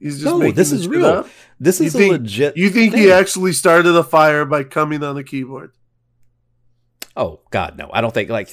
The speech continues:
Speaker 2: so he went about
Speaker 1: Like
Speaker 2: this all wrong. He actually legit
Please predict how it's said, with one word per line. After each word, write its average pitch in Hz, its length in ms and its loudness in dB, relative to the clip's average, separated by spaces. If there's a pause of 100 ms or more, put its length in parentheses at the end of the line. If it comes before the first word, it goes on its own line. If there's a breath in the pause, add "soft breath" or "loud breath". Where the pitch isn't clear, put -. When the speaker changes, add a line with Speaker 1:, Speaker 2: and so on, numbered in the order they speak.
Speaker 2:
so 147 320 -4 (440)
he 262 220 -4
went 175 200 -4
about - 140 0
Speaker 1:
Like 208 120 6
Speaker 2:
this 110 120 -8
all 101 220 -8
wrong. 90 280 -6 (180 loud breath)
He 285 200 0
actually 202 580 -2
legit 123 640 -4